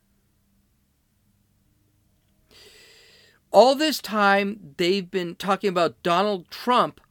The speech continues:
was all of those things. Well, the mask is off. We now saw at this week, and probably in the last month, we've seen what the Democrats are about.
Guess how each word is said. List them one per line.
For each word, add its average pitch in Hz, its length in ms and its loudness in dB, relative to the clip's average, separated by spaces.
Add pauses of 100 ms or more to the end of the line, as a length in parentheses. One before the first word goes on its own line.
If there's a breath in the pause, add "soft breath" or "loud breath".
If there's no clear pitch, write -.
(120)
was 170 520 -2 (160)
all 294 280 6
of 165 100 4
those 151 280 2
things. - 500 -14 (1700)
Well, 240 360 2 (340 soft breath)
the 196 100 2
mask 214 340 2
is 220 120 -4
off. 151 360 -2 (160)
We 185 200 -2
now 208 420 4
saw 170 540 0 (120)
at 180 400 -2
this 175 460 0
week, 214 540 -6 (840)
and 226 140 0
probably 392 340 2
in 330 80 -2
the 285 80 0
last 285 440 0
month, 330 440 0 (560)
we've 196 240 0
seen 247 500 -2
what 196 240 2
the 185 60 -10
Democrats 156 600 -4
are 131 140 -4
about. 110 400 -8